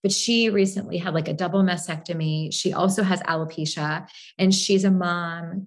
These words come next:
to some littles, and she's covered, like, her upper body, her whole chest and arms with, like, the most gorgeous tapestry of tattoos. And I follow her again because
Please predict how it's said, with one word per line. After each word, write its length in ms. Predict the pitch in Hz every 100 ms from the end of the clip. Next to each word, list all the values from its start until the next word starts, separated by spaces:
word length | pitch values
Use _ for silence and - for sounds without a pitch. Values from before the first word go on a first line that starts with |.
| -
to 180 | 196 170
some 220 | 165 175
littles, 440 | 165 170 165 165 -
and 160 | 160
she's 300 | - 208 196
covered, 340 | - 196 185 170
like, 160 | 147
her 180 | - - -
upper 280 | 180 190
body, 460 | 156 156 151 - -
her 160 | 165 170
whole 360 | - 196 196
chest 480 | - 151 - - -
and 120 | 190 -
arms 420 | 160 156 156 -
with, 140 | 165
like, 260 | 165 156 - _ _ -
the 80 |
most 420 | 190 185 190 - _ -
gorgeous 560 | 208 214 220 202 196
tapestry 600 | - 170 156 151 - 156
of 100 | 143
tattoos. 680 | - 147 - - - 190 - - - - - -
And 280 | 202 196 -
I 160 | 180 196
follow 380 | 208 226 233 226
her 340 | 196 208 196
again 400 | 185 170 170 165
because 580 | 165 160 190 175 160 -